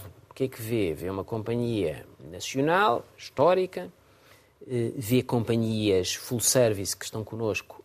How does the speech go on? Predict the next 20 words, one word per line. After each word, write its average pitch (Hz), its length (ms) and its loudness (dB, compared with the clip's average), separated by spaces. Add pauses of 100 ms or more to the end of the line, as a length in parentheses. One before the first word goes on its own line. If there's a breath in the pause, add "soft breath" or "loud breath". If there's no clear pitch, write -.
(100)
ininterruptamente 131 1080 -6 (260)
há - 100 -12
sessenta - 440 4
e 87 40 -6
cinco 92 380 -2
anos, 180 720 0
uma - 160 -18
Lufthansa, 131 580 -2
uma 78 100 -10
Air - 120 -14
France, 123 600 -2
uma - 160 -16
British, 120 640 -4
uma - 100 -20
K - 160 -12
P - 140 -18
L 87 220 -6
M, 123 400 4
entre 85 220 -2
outras, 151 340 -4